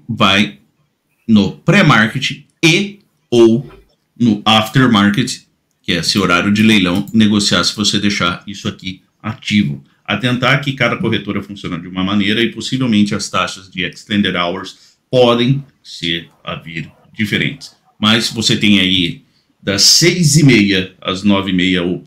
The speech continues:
o pré-market e das quatro às quatro e quinze o post-market, tá? Lembrando que pra opções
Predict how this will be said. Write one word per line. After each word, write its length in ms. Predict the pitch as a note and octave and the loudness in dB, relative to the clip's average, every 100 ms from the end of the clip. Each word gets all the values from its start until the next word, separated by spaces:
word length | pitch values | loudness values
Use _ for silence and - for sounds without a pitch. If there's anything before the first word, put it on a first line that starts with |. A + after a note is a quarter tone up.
| - | -10
o 220 | F2+ D#2+ | -10 -6
pré-market 720 | - E3+ G3 G#3 D3+ C#3 - _ _ _ _ _ _ _ _ _ _ _ _ | 0 2 4 2 0 -6 -10 _ _ _ _ _ _ _ _ _ _ _ _
e 120 | - G#2+ | -2 0
das 200 | F#2 - | 0 -2
quatro 380 | A2 F#2+ F#2 | 0 0 -2
às 100 | F2+ | -6
quatro 280 | - G2+ - | -2 -4 -4
e 20 | |
quinze 500 | - G2+ G2+ G2+ G2+ - _ _ | -6 2 2 2 -4 -6 _ _
o 140 | - | -8
post-market, 720 | A#2+ A2 G2+ F2+ D2+ - - - | 0 2 2 0 0 -4 -8 -6
tá? 280 | F#2 G2+ - | -4 -4 -6
Lembrando 400 | - G#2+ G#2+ G#2 | 0 2 4 2
que 60 | G2+ | 2
pra 120 | A#2+ | -2
opções 540 | B2 - B2+ A#2+ A2 | -2 -2 -2 -2 -4